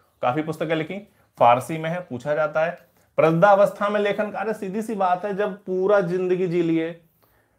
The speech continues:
फिर फिरोज तुगलक के काल में कैद में भी रह लिए और जब बिल्कुल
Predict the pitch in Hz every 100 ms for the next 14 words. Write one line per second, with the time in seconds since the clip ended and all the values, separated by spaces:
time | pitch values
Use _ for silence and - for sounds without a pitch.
0 | _ _ 202 190 185 196 190 185 185 190
1 | 175 175 175 175 175 170 165 175 175 175
2 | 160 160 170 175 170 160 175 165 165 170
3 | 170 156